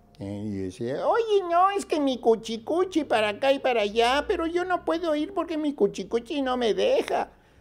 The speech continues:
Entonces, son distintos tonos de voz, distintas, eh,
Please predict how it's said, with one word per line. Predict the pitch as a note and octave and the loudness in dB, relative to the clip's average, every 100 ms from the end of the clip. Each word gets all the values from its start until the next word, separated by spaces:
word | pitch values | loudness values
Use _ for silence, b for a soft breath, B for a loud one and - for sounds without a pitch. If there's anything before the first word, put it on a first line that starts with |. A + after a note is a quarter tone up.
| b _ | b _
Entonces, | E3+ F3+ F#3+ E3+ - - - - | 0 2 0 -2 -12 -20 -6 2
son | G#3 A3 A3 G#3+ | 2 2 0 0
distintos | G#3 G3+ G3+ G3+ F#3+ - | 0 2 0 4 2 4
tonos | - E3+ F3+ D#3+ | 4 4 4 0
de | C#3 | 0
voz, | B2 C#3+ E3+ E3 | 4 6 4 2
distintas, | B2+ A2+ C#3 C#3+ C#3+ C3 - A#2+ | -6 -6 -2 0 2 0 0 0
eh, | G#2+ F2+ | 2 0